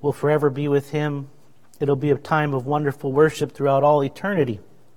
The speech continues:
But it is like a kingdom, and it is a treasure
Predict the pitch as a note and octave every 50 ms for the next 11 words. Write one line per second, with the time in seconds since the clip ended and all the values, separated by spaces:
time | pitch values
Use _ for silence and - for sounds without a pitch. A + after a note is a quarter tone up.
0 | - - - - - - - - - - - - - - - - - - - -
1 | - - - - - - - - D3+ D3 E3 E3+ G3 G3+ G3 G3 G3 - E3+ E3
2 | - D3+ - - G3+ F3 E3 D#3 D#3+ E3+ F#3 F3 - - - - - - - -
3 | - - - - - - - - - - - - - - - - - - - -
4 | - - - - - - - - C#3+ C#3+ D3+ D#3 D#3 D#3 F3+ F3 D3+ E3 - -
5 | - F#3 F3+ F3 D3 D#3 D3+ D#3 D3+